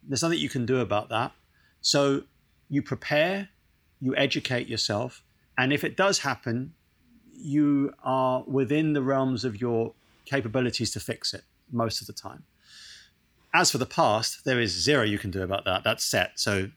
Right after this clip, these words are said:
you know, but there is always a gnawing at the back of your mind that tries to kind of make you feel anxious or depressed or kind of, like, worry about things unduly. And it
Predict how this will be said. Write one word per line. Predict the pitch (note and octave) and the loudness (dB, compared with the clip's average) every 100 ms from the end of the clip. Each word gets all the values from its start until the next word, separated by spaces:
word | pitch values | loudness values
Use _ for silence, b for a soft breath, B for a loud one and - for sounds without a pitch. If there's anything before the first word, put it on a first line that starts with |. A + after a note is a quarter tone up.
| C#3 | -2
you | A#2 | 0
know, | G#2 A2 A2 b b | 2 0 -6 b b
but | D3 A2+ C#3+ C#3+ - _ _ D3+ | -12 0 2 2 -2 _ _ 0
there | D#3+ | 2
is | D#3+ D3+ | 4 4
always | F3+ E3+ B2+ A2+ B2 A#2 - | 4 4 2 -2 -4 -6 -4
a | A#2 | -2
gnawing | A2+ B2 C3 B2 A2+ G#2+ - _ _ _ - | 0 2 2 2 -2 -6 -10 _ _ _ -10
at | - | -6
the | |
back | - A#2 - | -2 -2 -2
of | G#2+ | -4
your | G#2+ | 0
mind | A#2 A2+ A2 G#2+ - | 0 0 -2 -4 -8
that | A2+ - - | -12 -14 -8
tries | - C3+ C3+ | -2 0 0
to | - | -2
kind | - C3+ B2+ | -4 -2 -2
of | B2 - _ _ - | -2 -8 _ _ -4
make | C#3+ - - | -2 -2 -4
you | A#2 | -4
feel | A2 G2 | -2 -2
anxious | G2 - G#2+ - - | -4 -8 -10 -8 -4
or | C3 B2 | -2 -2
depressed | A2 - - - - - | -4 -12 -20 -10 -8 0
or | D3+ D3 A#2+ - b b - | 4 4 2 -2 b b -2
kind | C#3 | 0
of, | B2+ | 2
like, | A2 A2+ A2+ B2 | 2 0 0 2
worry | C3 B2 | 4 2
about | A2+ A2 A2 | 2 0 -2
things | - A2+ A2 | -4 -4 -4
unduly. | B2+ A2+ G#2 C#3 C3 G2+ G2 - b b b - | -2 -2 0 2 2 0 -8 -16 b b b 0
And | D#3 | 2
it | D#3 D#3+ | 2 0